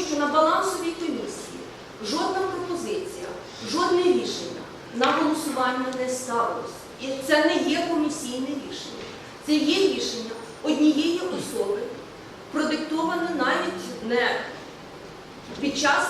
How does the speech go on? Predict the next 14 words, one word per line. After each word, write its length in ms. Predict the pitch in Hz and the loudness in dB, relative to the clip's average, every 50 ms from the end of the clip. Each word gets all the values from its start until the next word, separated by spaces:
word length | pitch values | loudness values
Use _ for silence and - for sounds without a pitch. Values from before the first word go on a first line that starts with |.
| - 262 | -2 -2
проведення 500 | 240 226 240 214 220 226 262 269 269 277 254 208 | 0 0 2 0 0 -2 -2 -4 -4 -4 -2 -2
балансової 680 | 190 175 170 180 180 180 - - - 196 196 202 202 202 202 | -2 -2 -2 -2 -4 -6 -6 -10 -10 -8 -8 -8 -8 -8 -8
комісії. 420 | 190 165 156 - - - - - - - - - | -8 -8 -8 -10 -10 -12 -12 -14 -14 -12 -6 -4
Прошу 280 | 262 294 330 320 311 240 220 | -2 -2 -2 -2 -4 -2 -2
дослухатись 760 | 262 233 - 240 254 262 262 277 302 302 311 320 - - - - - - - - | -4 -4 -4 -4 -4 -4 -4 -4 -4 -6 -6 -8 -8 -10 -12 -14 -14 -14 -12 -10
і 40 | 262 | -10
ці 280 | 233 - 277 277 269 269 | -8 -8 -6 -6 -6 -2
слова 300 | 254 247 240 262 262 - | -2 0 0 2 2 0
з 40 | - | 0
пункту 380 | - - 262 277 294 277 269 240 - - | -2 -4 -2 -2 -2 -2 -2 -4 -4 -2
два 220 | 233 196 - 226 214 | -2 -2 -2 0 -2
один 300 | 214 - 214 240 254 269 269 269 - - - | -2 -2 0 0 0 0 -2 -4 -6 -4 4
виключити. 520 | 233 240 240 233 - - - - - - - - - - - - - - - - - - - - | 4 6 6 4 0 -4 -8 -8 -10 -12 -12 -12 -12 -14 -14 -16 -16 -16 -14 -14 -14 -14 -10 -4
Наступна 640 | 226 277 311 349 370 - 339 302 - - 233 214 - | 0 2 2 2 2 4 4 4 4 2 -2 -4 -4